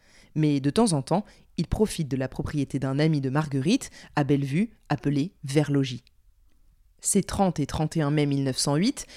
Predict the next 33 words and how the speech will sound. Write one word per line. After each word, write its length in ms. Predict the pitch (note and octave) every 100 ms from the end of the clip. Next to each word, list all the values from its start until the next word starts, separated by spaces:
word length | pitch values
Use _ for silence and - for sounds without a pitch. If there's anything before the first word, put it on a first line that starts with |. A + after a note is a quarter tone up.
| - -
c'est 160 | F3
d'ailleurs 280 | D#3+ F#3+ A3
à 60 | D3
Bellevue 440 | F#3 F#3+ F3+ F3+ _
que 100 | D#3+
se 120 | D3+
trouve 200 | - E3
la 100 | D3
cuisinière 520 | - D3+ D3+ D3+ D3
Mariette, 600 | C#3+ D3+ D3+ E3 B3+ - - - _ _
Marthe, 380 | D3+ D#3+ - -
la 160 | D#3+
fille 160 | D3 E3+
du 100 | C#3+
couple 260 | - - C#3
Stenheil, 520 | - C#3+ D3+ B3 B3
et 100 | E3+
leur 200 | D3+ -
chien, 320 | - E3 A#3+ -
un 100 | D#3
griffon 400 | D3 E3+ - G#3
prénommé 340 | D#3+ C#3+ C#3
Dick, 400 | C3+ D3 B3 - - -
qui 100 | -
fait 180 | E3 D#3
office 240 | D3+ G3+
de 120 | D3 C3
chien 260 | - D3+
de 80 | B2+
garde 320 | B2+ E3 E3+ -
en 100 | D3+
temps 140 | C#3
normal. 300 | C#3 A#2 A2